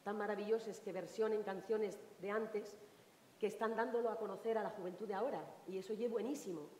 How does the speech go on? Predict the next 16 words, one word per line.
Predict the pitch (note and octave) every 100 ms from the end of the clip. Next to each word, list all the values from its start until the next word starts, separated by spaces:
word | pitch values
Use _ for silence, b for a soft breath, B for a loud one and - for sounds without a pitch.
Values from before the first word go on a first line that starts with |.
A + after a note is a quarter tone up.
| B B -
porque, | F#3+ E3 F#3+ F#3+ - -
mm, | F#3+ F#3+ -
si | G#3+
no, | G3 A#3
se | A#3 B3
quedarían | G#3+ G3+ G#3+ A#3
en | A#3
el |
olvido. | G3 F#3+ G#3+ D#3 - -
Y | F#3+
yo | F#3
creo | G3+ G#3
que | A3
es | A3
muy | G#3+
importante | A#3 A3 G#3+ A3 A3 A#3